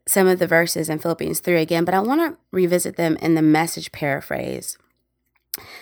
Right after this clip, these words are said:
because I really hope that our challenge from this Follow Me series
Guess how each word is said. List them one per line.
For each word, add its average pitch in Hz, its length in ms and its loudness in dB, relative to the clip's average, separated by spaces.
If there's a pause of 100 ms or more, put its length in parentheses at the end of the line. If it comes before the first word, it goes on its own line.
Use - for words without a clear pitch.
because 202 260 -2
I - 100 4
really 254 280 2
hope 247 220 0
that 185 80 2
our 165 160 4
challenge 160 800 0
from 165 220 0
this 156 100 -2
Follow 160 280 0
Me 160 140 2
series 151 680 -4